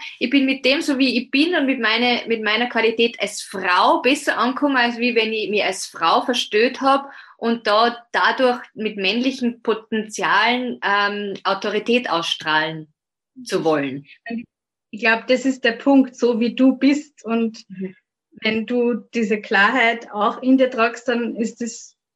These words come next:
Speaker 2: hat das natürlich einen Platz, weil es authentisch ist.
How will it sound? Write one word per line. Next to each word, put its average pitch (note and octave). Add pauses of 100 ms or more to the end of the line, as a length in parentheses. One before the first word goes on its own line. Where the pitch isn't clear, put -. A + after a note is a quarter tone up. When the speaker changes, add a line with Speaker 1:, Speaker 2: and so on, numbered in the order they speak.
(160)
Speaker 2:
hat A#3
das A#3
natürlich A#3+
einen A#3
Platz, A#3+
weil G#3+
es A3
authentisch A3+
ist. -